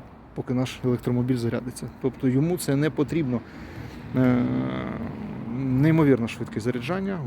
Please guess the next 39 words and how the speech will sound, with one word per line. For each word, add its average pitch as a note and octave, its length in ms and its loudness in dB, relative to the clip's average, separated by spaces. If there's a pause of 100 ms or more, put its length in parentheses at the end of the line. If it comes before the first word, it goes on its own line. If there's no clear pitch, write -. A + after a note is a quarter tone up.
(140)
величезний A#2 580 2
плюс. E3+ 380 -4 (1120)
Для B2+ 380 4
такої C3 300 2
батарейки C#3 520 0
це B2 220 -2
просто C3 360 -2
неймовірні A#2 460 -2
показники, B2+ 480 -6
друзі. B2 220 -6 (1400)
Е, D#3+ 380 6 (160)
по G3+ 100 8
кузову. B2+ 340 2
Автомобіль E3+ 320 2
у D#3 40 2
нас D3 180 2
весь D#3+ 220 2
в - 20 -2
рідній B2+ 200 2
пар-, D#3+ 360 0
фарбі, F#3 320 2 (220)
жоден D#3 260 4
елемент C3+ 300 4
кузова A#2+ 340 2
не C#3+ 140 -2
фарбувався, D3 680 0
не B2+ 160 2
фідбар-, D3 460 -2
не D3+ 140 0
підфарбовувався, C#3 800 2
жоден C3 340 0
болтик B2+ 520 -2
не C3 220 2
відкручувався. C3+ 640 -4
Всі D#3 220 -6
стікла C3+ 340 -2
в A#2+ 40 2
автомобілі A#2 680 -2
оригінальні, D#3 720 0